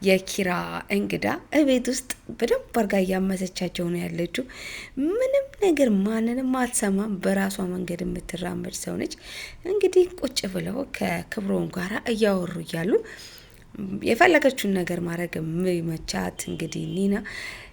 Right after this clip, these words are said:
የክብሮምን እጅ ይዛ እንደ አጋጣሚ ሰኒ ድንገት ትከሰትና ታያታለች። ከዛም በኋላ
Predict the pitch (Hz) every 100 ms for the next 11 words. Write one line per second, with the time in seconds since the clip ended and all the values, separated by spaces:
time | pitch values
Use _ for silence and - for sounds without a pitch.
0 | - 185 185 226 202 196 180 175 - 165
1 | - 170 180 170 175 - - 165 165 180
2 | 185 180 185 180 170 170 - 175 175 180
3 | - - 202 196 196 196 - 196 - 190
4 | 175 175 185 202 180 180 185 262 - -
5 | - - - 277 285 285 277 285 311